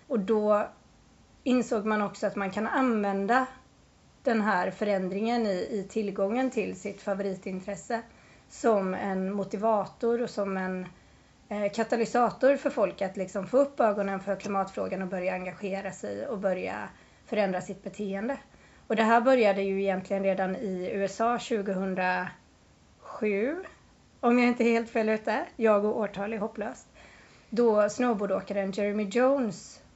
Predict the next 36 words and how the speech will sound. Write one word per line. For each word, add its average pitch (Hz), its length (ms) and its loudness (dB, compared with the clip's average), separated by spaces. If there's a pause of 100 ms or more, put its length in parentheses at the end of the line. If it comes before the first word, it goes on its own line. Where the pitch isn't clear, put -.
(120)
grundade 220 400 -2
pau. - 320 -8 (340)
Och 202 100 0
han 269 200 4
såg 196 320 2
ju 190 100 0
liksom 190 320 -6
att 190 140 -6
alla 196 160 2
hans 233 340 0
favoritställen 233 800 0
att 185 140 -4
åka - 120 -10
på, 220 220 -6
det 208 120 -4
blev 202 160 0
allt 190 180 0
sämre 196 400 -4
snötillgång 190 920 -4
och 190 160 -6 (260)
säsongerna 190 580 -4
blev 190 200 -6
kortare. 202 460 -8
Och 220 80 -12
så 214 100 -10
kände 196 280 -4
han 190 140 -4
att 185 100 -10
det - 80 -8
här 190 100 -2
måste 220 240 -6
vi 196 60 -4
ju 190 80 -4
prata 196 460 -2
om 226 120 -2
inom, 190 520 -4